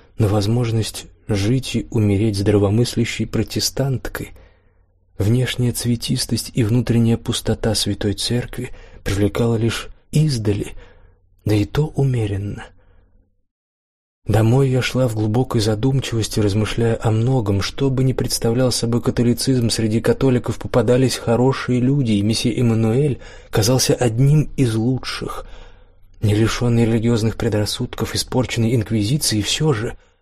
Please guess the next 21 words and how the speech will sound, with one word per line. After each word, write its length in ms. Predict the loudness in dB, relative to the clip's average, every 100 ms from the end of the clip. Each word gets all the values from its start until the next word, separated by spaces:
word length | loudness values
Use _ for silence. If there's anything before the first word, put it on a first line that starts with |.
| _ _
наделённый 760 | -2 2 2 2 2 2 0 0
удивительной 720 | -2 2 2 0 -2 0 -2
искренностью 800 | -2 -4 -2 -2 0 -2 -2 -2
веры, 520 | 0 0 -2 -4 -8 -12 -20 -20 -20 _ 0
религиозной 680 | 2 2 2 2 2 0
преданностью, 1000 | 0 2 2 2 -2 -4 -8 -12 -14 -16 -16 -20 _
самоотречением 1040 | -2 2 2 0 -2 -2 -4 -2 -2 -2 -4 -10 -6
и 80 | -2
безмерным 580 | 0 0 0 0 0 0
милосердием. 760 | -2 -4 -6 -6 -6 -6 -8 -12 -18 -20 _ -20 -20 -8
Оставалось 600 | -4 0 2 2 0 -2
понять, 520 | -4 -2 0 0 -2
как 300 | -2 -2 0
римская 480 | 2 2 0 0 -2
церковь 460 | 0 -2 -2 -4 -4
через 260 | -2 0 0
своих 380 | 0 -2 -2
агентов 520 | -4 0 -2 -2 -4 -4
распоряжалась 720 | -4 -2 -2 0 0 0 -2
таким 380 | -4 -4 -4
богатством. 640 | -2 -4 -4 -4 -6 -8